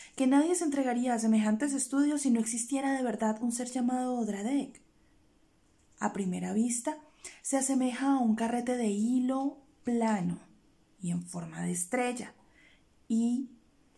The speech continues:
de hecho, también parece que estuviera recubierto de hilo, aunque a decir verdad solo podría tratarse de trozos de hilos viejos y rotos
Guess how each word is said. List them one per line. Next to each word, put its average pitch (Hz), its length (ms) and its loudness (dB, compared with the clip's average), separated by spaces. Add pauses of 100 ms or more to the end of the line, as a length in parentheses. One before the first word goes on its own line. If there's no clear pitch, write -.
de 208 340 0
hecho, 180 360 -4 (840)
también 262 340 4
parece 294 380 0
que 277 80 -4
estuviera 220 440 2
recubierto 214 640 -2
de 214 140 2
hilo, 196 380 0 (300)
aunque 208 260 0
a 202 40 0
decir 190 280 -4
verdad 208 380 -2
solo 226 240 0
podría 202 340 0
tratarse 202 440 -4
de 220 140 4
trozos 208 500 -2
de 180 100 -2
hilos 180 320 -2
viejos 185 400 -2
y 185 60 -6
rotos 190 500 -2